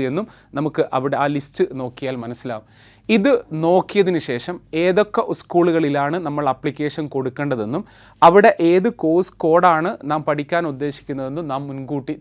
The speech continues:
തീരുമാനിക്കേണ്ടതുണ്ട്. കാരണം ഇതിൻ്റെ ബേസിലായിരിക്കണം നമ്മൾ ആപ്ലിക്കേഷൻ കൊടുക്കേണ്ടത്. ഏറ്റവും പ്രയോറിറ്റിക്കനുസരിച്ച് നമ്മൾ എന്ത് ചെയ്യണം, ഇതിനെ ആപ്ലിക്കേഷൻ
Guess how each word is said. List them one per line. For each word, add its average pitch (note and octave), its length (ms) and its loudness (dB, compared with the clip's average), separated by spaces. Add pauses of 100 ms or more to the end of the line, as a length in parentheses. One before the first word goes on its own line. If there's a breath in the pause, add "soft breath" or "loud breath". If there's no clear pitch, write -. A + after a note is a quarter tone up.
തീരുമാനിക്കേണ്ടതുണ്ട്. B2 920 -6 (560 soft breath)
കാരണം B2+ 300 4 (360 soft breath)
ഇതിൻ്റെ A#3 360 6
ബേസിലായിരിക്കണം D3+ 720 -2 (220)
നമ്മൾ D3+ 180 -2 (180)
ആപ്ലിക്കേഷൻ C3+ 600 -6
കൊടുക്കേണ്ടത്. A2+ 440 -6 (500 soft breath)
ഏറ്റവും G#3+ 340 6
പ്രയോറിറ്റിക്കനുസരിച്ച് E3 960 2
നമ്മൾ C#3+ 220 -2
എന്ത് C#3+ 180 -4
ചെയ്യണം, C#3 280 -6 (640 soft breath)
ഇതിനെ D#3+ 220 2 (340)
ആപ്ലിക്കേഷൻ D#3 500 -2